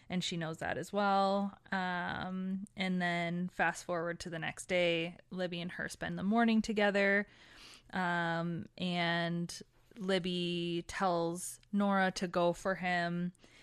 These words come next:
and, um, she's wondering how she can give it all up, but she realizes she can for love. Um, shortly in, in the afternoon, Ch-, Libby's children and Brendan arrive.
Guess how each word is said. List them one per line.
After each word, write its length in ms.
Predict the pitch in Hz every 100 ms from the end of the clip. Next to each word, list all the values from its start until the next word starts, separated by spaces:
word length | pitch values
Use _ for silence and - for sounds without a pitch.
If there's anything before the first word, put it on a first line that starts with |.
| - -
and, 920 | 190 170 160 156 98 - 165 165 - - - - - -
um, 720 | 175 160 160 156 - 131 175 - _ _ -
she's 540 | - - 180 175 165
wondering 340 | 170 160 151
how 180 | 165 160
she 160 | - 185
can 200 | - 175
give 200 | 170 160
it 80 | 151
all 220 | 147 151
up, 340 | 139 - - - - -
but 120 | 185
she 140 | - 175
realizes 480 | 170 165 160 175 175
she 160 | -
can 300 | - 180 170
for 180 | 170 175
love. 540 | 196 220 214 214 214 - - - - - - -
Um, 760 | 185 175 175 175 175 175 175 - -
shortly 800 | - 190 190 190 185 185 185 180
in, 300 | 190 190 180 - -
in 120 | 208
the 80 | 185
afternoon, 720 | 175 - 220 240 240 233 - - - -
Ch-, 200 | - - 190 175 170 170
Libby's 360 | 175 202 202 208
children 560 | - 208 190 190 185 185
and 420 | - 170 170 170
Brendan 480 | - 165 165 160 165
arrive. 680 | - 165 156 135 123 131 151